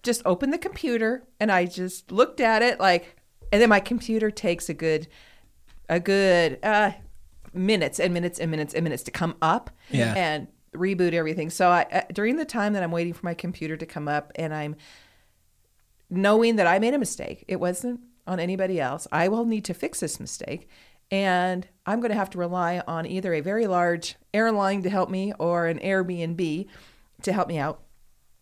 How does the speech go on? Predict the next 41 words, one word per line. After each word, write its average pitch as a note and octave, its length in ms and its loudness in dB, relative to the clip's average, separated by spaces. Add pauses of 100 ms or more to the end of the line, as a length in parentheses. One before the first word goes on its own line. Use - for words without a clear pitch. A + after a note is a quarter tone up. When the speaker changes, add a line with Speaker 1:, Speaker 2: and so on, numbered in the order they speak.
(560)
Speaker 1:
Just A#3+ 400 0
not E3 300 -2
knowing D3 440 -4 (160)
Speaker 2:
Yeah. D3 260 4
Speaker 1:
how F#3+ 60 6
this F#3+ 180 0
is G#3+ 80 -6
gonna B3+ 200 -2
go. G3+ 200 4
And A3+ 200 4
I A#3 100 6
remember C4+ 420 0
looking B3 260 -2
at A3+ 100 -8
that A3+ 160 2
screen G#3 460 -4 (800)
and F#3+ 400 0
just F#3+ 200 -6
thinking, G3 260 -4
"So, F3+ 440 -4 (480)
this C#3+ 500 -6
is A3 140 -2
how G#3+ 220 -2
it's - 140 -10
gonna A3 180 -4
be." - 140 -10
Speaker 2:
<laughs> - 40 -10 (240)
Yeah. E3 140 2 (220)
Speaker 1:
<laughs> G#3 180 -6
Get G3 140 2
another A#3 260 2
cup B3+ 220 -4
of D#4 60 -6
coffee. G3 420 -2
And B3 180 6
then G4 180 0 (260)
I G3+ 300 0 (200)
honestly C#4+ 400 0
said A#3 200 0
to A3+ 60 0
myself, F#3+ 460 -2